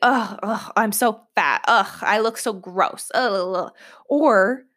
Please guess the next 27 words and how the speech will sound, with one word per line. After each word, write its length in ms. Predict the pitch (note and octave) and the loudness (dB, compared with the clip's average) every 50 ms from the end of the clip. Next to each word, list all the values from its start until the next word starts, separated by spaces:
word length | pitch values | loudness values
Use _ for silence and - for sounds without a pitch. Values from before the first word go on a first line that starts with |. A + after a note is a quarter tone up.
| _ - | _ -6
are 100 | A3 A#3 | -2 0
you 80 | A#3+ B3 | 0 2
like, 200 | A#3+ A#3+ A#3+ B3 - | 0 0 -2 -4 0
"Yeah, 340 | A#3+ E4 F4+ F4+ F4+ E4+ - | 2 4 6 6 4 4 2
I 100 | - D#4+ | 0 -2
feel 220 | D#4+ - E4 B3+ G3 | 0 0 -2 -2 -2
great 320 | G3+ - G3 F#3+ - - | -2 0 0 0 -2 -4
today. 260 | - A3 - - - - - | -12 -10 -10 -10 -8 -4 0
Oh, 140 | - B3 A#3+ | 2 4 4
I, 180 | G#3+ G#3 G#3 - - | 4 4 2 0 0
I'm 340 | G3+ G#3+ A3+ A#3 A3+ A3 G#3 | 0 0 0 -2 -4 -2 0
really 320 | G#3 A#3 B3+ B3+ B3+ B3+ | 2 2 2 2 0 -2
good 160 | F#3+ A#3+ A#3 | -4 -2 -2
at 140 | G3+ F3 - | -2 -2 -2
this 240 | - F3+ F3+ - - - | -4 -4 -4 -4 -6 -6
activity. 520 | G3 F#3+ - - - F#3+ F3+ - - F3+ - - - - - - - | -6 -8 -8 -14 -12 -8 -8 -8 -8 -8 -12 -16 -20 -20 -12 -2 2
Oh, 320 | C4+ C#4 B3 G#3+ - - _ - - | 4 4 4 4 0 -6 _ -8 -6
I 180 | A3+ B3 C4+ | -4 -4 -4
could 200 | C#4+ - D4 G#3+ | -2 -2 -4 -4
do 140 | G3+ A#3 A#3 | -4 -4 -2
that. 220 | A3 G#3+ G#3+ F#3 - | -2 0 0 0 0
I 240 | A3 B3 C4 C4 B3 | -2 -2 -2 -4 -4
look 260 | A#3 A3+ A#3 A3 - - | -4 -4 -6 -6 -6 -6
amazing. 640 | G#3+ A3 G#3 G3 G3+ A3+ C4 C4 A#3 G#3+ G#3 F#3+ G3+ - - - - - | -6 -4 -2 -2 -2 -2 -2 -4 -4 -4 -6 -8 -10 -16 -20 -12 -6 -2
Oh 60 | C#4+ | -2
my 140 | C#4 C4+ B3+ | 0 2 2
gosh, 220 | A3+ G3+ A3+ - | 0 0 0 -4